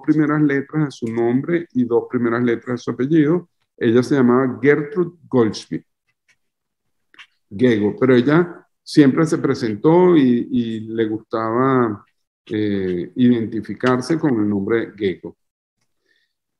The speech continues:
Y yo no sé si tú recuerdas en la Galería de Arte Nacional, que hoy es el Museo de Bellas Artes, había una sala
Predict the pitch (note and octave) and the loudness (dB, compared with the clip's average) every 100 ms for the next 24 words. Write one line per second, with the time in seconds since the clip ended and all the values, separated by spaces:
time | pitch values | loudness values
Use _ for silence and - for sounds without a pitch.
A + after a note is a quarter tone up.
0 | - B2 A#2+ A#2+ A2+ B2+ D3+ D#3 E3 F#3+ | -4 2 4 4 2 2 2 2 0 -2
1 | E3+ - D#3 D#3 D#3 D#3+ C#3+ D#3+ D#3 C#3+ | -4 2 2 2 0 0 0 0 2 0
2 | B2+ A#2 A2 A2 G#2 A2 B2 C3 - D3 | 0 -2 -2 0 0 0 0 -2 -2 -2
3 | C3 D3+ C#3 B2+ C3 C3+ C#3 - _ _ | -2 -4 -2 0 0 -2 -4 -10 _ _
4 | _ - A2 G#2+ G#2+ B2 C3 C3+ B2+ - | _ -4 0 2 2 0 0 2 2 2
5 | A2 B2 C3 B2+ C#3+ E3 C3 G#2 C#3 C3+ | -2 -2 -2 -4 -4 -2 -2 -2 -4 -2
6 | A2+ A2 B2+ C3+ D#3+ C#3+ C3 E3+ | -2 0 -2 -2 -2 0 0 -4